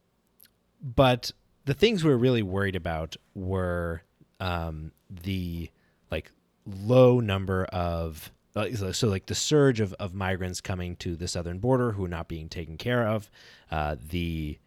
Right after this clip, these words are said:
high number of unaccompanied minors who were being accepted and basically kept in,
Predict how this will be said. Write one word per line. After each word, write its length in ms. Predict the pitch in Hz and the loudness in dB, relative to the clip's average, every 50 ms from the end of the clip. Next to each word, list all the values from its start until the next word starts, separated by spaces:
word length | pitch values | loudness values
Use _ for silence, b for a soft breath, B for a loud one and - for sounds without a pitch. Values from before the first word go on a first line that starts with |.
| _ _ _ _ _ _ | _ _ _ _ _ _
high 320 | - - - 113 120 127 120 | -8 0 4 4 4 4 4
number 320 | 110 104 101 95 92 92 | 2 2 2 2 2 0
of 440 | - 78 85 82 78 78 78 82 - _ - | 0 -2 -2 -2 -2 -4 -6 -10 -14 _ -4
unaccompanied 640 | 101 101 101 101 - 101 92 87 87 87 82 78 80 | -2 -2 -2 -2 -2 -4 -6 -6 -8 -10 -10 -10 -8
minors 680 | 87 87 92 104 117 127 135 143 147 147 143 - - - _ | -6 -4 -2 -2 0 0 0 0 0 -2 -4 -8 -12 -14 _
who 120 | - 123 117 | -2 0 2
were 100 | 117 113 | 2 2
being 220 | 113 110 107 107 | 2 0 0 -2
accepted 440 | 104 - - 113 110 - - 110 98 | -4 -2 -2 -2 -2 -2 -4 -4 -4
and 140 | 90 87 80 | -4 -4 -4
basically 380 | 85 87 - - - - 85 | -4 -6 -6 -8 -10 -12 -12
kept 340 | - - - 82 82 - - _ _ | -10 -8 -8 -8 -8 -10 -16 _ _
in, 420 | - 87 82 80 78 76 78 82 | -12 -10 -8 -8 -8 -8 -10 -14